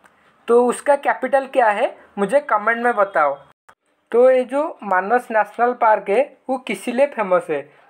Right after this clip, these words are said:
तो वो एक वाइल्ड वाटर बफेलो के लिए फेमस है जो मानस नेशनल पार्क, and आसाम, वो आसाम पर अवस्थित है। तो आसाम का कैपिटल क्या है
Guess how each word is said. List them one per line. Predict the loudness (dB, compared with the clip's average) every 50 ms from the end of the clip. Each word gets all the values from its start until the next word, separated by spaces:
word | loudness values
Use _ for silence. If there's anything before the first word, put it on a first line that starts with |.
| _ _ 0
तो | 2 2 2
वो | 2 0 0 2 2
एक | 2 0 0 -4 -14 -20 _ _ _ _ _
वाइल्ड | -2 0 0 2 2 0 -2 -2 -2 0
वाटर | 2 2 0 2 2 2 2 2
बफेलो | 2 0 -2 -2 -2 -2 0 0 0 -2 -4
के | -4 -6 -6
लिए | -2 0 0 0 0 -2 -10 _ _ -2
फेमस | -2 0 2 2 0 0 0
है | -4 -6 -6 -6 -12 _ _ -4
जो | -4 -2
मानस | -2 -2 -2 0 -2 -2 0 0
नेशनल | -2 -2 0 0 -2 -2
पार्क, | 2 0 0 0 0 -6 -16 _ -20 _ _ _ -4
and | -4 -4 -4 -8 _ -2
आसाम, | -2 -2 0 -2 -2 -2 -2 -2 -12 -20 -20 _ _ _
वो | 0 2 2 2 0 -6 -12 _ -10 -4
आसाम | -4 -4 -4 -2 -2 -2 -2 -2 0
पर | 0 0 0 -2 -6 -4 -4
अवस्थित | -2 0 0 -2 -2 -2 -8 -6 -4
है। | -4 -4 -4 -6 -12 _ _ _ _ -2
तो | 0
आसाम | 0 0 0 -2 -2 -2 -2 -2 0
का | -2 -2
कैपिटल | 0 -2 -4 -4 -4 -2 -2 0 -2 0
क्या | 0 0 2 2
है | 2 0 -2 -4 -10